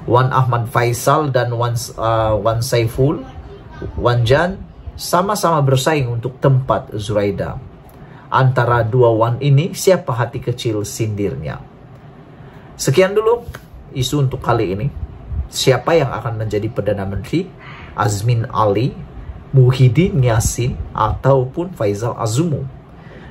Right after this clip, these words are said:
Siapa yang menggantikan Zuraida Kamarudi-, Kamarudin?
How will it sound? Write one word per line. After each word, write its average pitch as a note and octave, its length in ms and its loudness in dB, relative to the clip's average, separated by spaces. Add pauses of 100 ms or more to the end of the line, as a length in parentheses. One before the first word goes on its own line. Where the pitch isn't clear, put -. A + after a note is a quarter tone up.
Siapa F#3 480 2
yang F#3+ 240 0
menggantikan B2+ 640 0
Zuraida A2+ 400 0
Kamarudi-, G#2 720 -6
Kamarudin? G#2+ 720 2